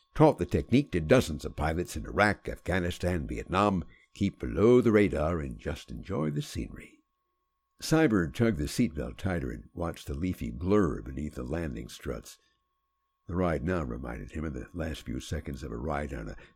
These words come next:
vicious roller coaster. The big dips were over, now just a few friendly waves.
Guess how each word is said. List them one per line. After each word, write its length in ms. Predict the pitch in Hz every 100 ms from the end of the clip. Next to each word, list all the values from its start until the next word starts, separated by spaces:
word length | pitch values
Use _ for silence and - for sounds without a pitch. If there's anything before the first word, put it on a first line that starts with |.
| 90
vicious 500 | 92 82 65 64 -
roller 360 | 92 98 67
coaster. 460 | 58 60 55 62 - _ _ _ _ _ _
The 80 | 98
big 260 | 78 117 82
dips 260 | 123 -
were 160 | - 69
over, 320 | 127 80 57
now 200 | - 80
just 300 | 78 78 -
a 100 | 64
few 340 | 58 - 76 76
friendly 380 | - 82 69 60
waves. 520 | 58 82 65 - -